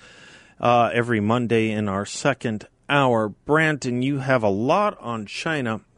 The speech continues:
over at your website, the Weichert Report, uh, dot com. And, uh, one of these questions I wanted to run by you,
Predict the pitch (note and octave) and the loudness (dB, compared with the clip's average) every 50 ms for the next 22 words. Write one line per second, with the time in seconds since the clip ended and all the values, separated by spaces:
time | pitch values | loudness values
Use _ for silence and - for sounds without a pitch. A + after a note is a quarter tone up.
0 | _ _ _ _ _ _ _ _ _ _ - - - - C3 B2+ A2+ A#2+ A#2 A2 | _ _ _ _ _ _ _ _ _ _ -18 -12 -2 0 2 2 2 4 2 2
1 | G#2+ F2 F#2 G2+ G2+ G2+ A2+ C#3 D3 C3+ - - - B2 A2+ G#2+ F#2+ - G#2 G2 | 2 0 -2 -4 0 4 4 4 4 2 -2 -4 0 2 2 2 2 -2 -2 -2
2 | G2 G#2+ A2+ G2 - - - - F#2 F2+ - - - G#2+ G2+ G#2 - - _ - | 0 0 0 -2 -4 -10 -12 -12 -14 -16 -12 -6 -4 -2 -2 -2 -4 -6 _ -20
3 | - - - - - - - - _ - - A#2 A2+ G#2+ G2 F#2+ A#2 A2 A2+ - | -20 -20 -20 -20 -20 -20 -20 -20 _ 0 2 2 4 2 2 2 2 2 2 0
4 | - - - C#3+ C3+ C3 B2 A#2 A#2 - - _ - C#3 C3+ C3 C3 C3 C3 B2+ | -2 -2 2 4 4 4 4 2 0 -4 -10 _ -2 0 2 4 4 2 0 -2
5 | A2 - _ _ _ _ - B2 C3+ C3 - - D3 E3+ A#3+ C#4+ C#4+ G3+ C3 C3 | -4 -10 _ _ _ _ -10 -8 -8 -8 -8 -6 -4 -2 -2 0 -2 -4 -4 -6
6 | B2+ A#2 A2+ G#2+ - - - D3+ C3+ - - - - B2 A#2+ G#2+ B2 A2+ A2 A#2+ | -6 -6 -6 -8 -6 0 0 0 2 0 -2 -8 -6 -6 -2 0 0 2 2 2
7 | B2 A#2 G#2+ G#2+ G#2 A2 B2+ C3+ C3 A#2+ A#2 A#2 A2 G#2+ G#2 G2+ G#2 G#2 F#2+ | 0 0 0 0 0 0 0 0 0 0 2 4 4 4 2 2 0 -2 -2